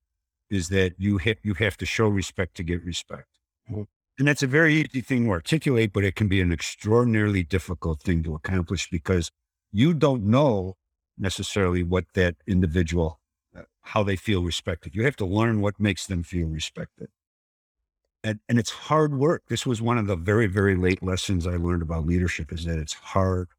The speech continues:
Speaker 1: work. And that's why good leaders are so rare, is because they're not willing to put in the effort. It really is, like any other skill, it requires an extraordinarily amount, an extraordinary amount of effort to get good at it.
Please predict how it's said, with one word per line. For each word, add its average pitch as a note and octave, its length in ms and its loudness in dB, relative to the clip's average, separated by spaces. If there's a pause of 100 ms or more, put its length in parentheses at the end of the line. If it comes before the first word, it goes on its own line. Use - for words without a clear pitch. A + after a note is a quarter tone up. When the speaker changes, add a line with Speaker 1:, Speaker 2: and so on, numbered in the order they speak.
(140)
Speaker 1:
work. F2 300 0
And E2 120 -8
that's F2 200 -6
why F#2 140 6
good D#2+ 260 0
leaders E2+ 380 2
are E2 80 -6
so F2+ 220 -2
rare, E2+ 500 -4 (100)
is D#2+ 160 -6
because E2 640 -2 (160)
they're E2 140 -6
not E2+ 200 -6
willing E2 220 0
to D#2 60 -2
put D#2+ 180 -8
in D2+ 140 -6
the D#2 100 -4
effort. - 300 -12 (500)
It G2 180 -4
really G#2+ 300 4
is, F#2+ 100 0 (480)
like G2+ 160 0
any D#3 200 6
other C#3 180 4
skill, B2+ 400 2
it G2+ 60 2
requires F#2+ 500 -2
an F#2 100 -2
extraordinarily G2 840 0
amount, F2 260 -2 (460)
an A2 80 -4
extraordinary C3 580 0
amount G2+ 220 0
of F#2+ 120 -10
effort F#2 380 -8 (500)
to G2+ 80 0
get E2 240 2
good F#2+ 160 0
at D#2+ 200 -6
it. D2+ 100 -18